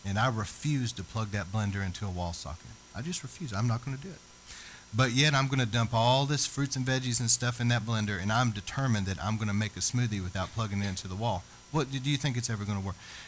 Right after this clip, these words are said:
How are you and I, and I, I'm saying this to me just as much as you, how in the world am I supposed to minister if I have not spent time with the Lord, my source?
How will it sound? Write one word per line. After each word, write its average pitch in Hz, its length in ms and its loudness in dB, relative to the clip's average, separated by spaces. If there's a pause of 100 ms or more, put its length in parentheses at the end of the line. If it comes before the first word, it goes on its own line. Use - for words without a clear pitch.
(160)
How 156 280 6
are 165 120 4
you 131 420 2
and 104 100 -2
I, 98 380 2 (100)
and 95 120 -2
I, 98 200 -2
I'm 113 160 0
saying 131 280 2
this 123 160 0
to - 100 -4
me 113 240 4
just 104 220 -2
as 101 80 -4
much 98 200 -2
as 95 140 -4
you, 107 140 -2 (320)
how 143 320 2
in 143 80 4
the 113 80 4
world 110 360 2
am 98 120 2
I 107 140 2
supposed - 280 -4
to 90 60 -4
minister 92 460 -2 (1040)
if 104 180 -4
I 110 220 4
have 110 160 0
not 101 180 0
spent 87 260 -6
time 101 280 0
with 90 100 -6
the 95 180 -8
Lord, 90 240 -4
my 92 220 0
source? - 880 -4